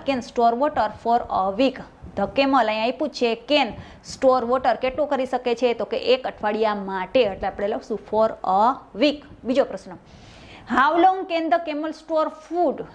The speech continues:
ઊંટ છે તો ખોરાકનો સંગ્રહ કેટલા મા-, સમય માટે કરી શકે છે? The camel can store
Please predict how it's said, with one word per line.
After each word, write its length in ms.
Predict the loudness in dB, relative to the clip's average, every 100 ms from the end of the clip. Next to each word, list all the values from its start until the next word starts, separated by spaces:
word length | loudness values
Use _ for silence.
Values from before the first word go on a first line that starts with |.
| -20 -8
ઊંટ 220 | -2 0 0
છે 260 | 2 2
તો 120 | 2
ખોરાકનો 460 | -2 0 0 0 -2
સંગ્રહ 300 | -2 0 2
કેટલા 260 | 0 -2 -4
મા-, 360 | -2 -4 -4 -4
સમય 180 | -4 -2
માટે 240 | -2 -2
કરી 220 | -2 -4
શકે 280 | -4 -4 -4
છે? 280 | -2 -4 -4 -16 -18 -2 0
The 80 | 2 2
camel 280 | 2 2 2 -2
can 120 | -2
store 400 | -4 -2 2 2